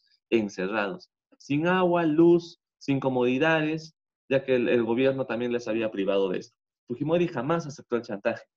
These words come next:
nunca lo aceptó, no quiso liberar ni uno solo de los terroristas, ni ceder a los chantajes del M R T A. Recuerden que la bandera de lucha del, de Fujimorismo siempre fue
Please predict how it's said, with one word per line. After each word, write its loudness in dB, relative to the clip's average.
nunca -2
lo -2
aceptó, -2
no 0
quiso -4
liberar 0
ni -4
uno -2
solo -2
de -2
los -6
terroristas, -4
ni 2
ceder -2
a 0
los -4
chantajes -6
del -4
M -6
R -8
T -2
A. -6
Recuerden 2
que -4
la 0
bandera 0
de 0
lucha 2
del, 0
de 0
Fujimorismo -4
siempre -2
fue -6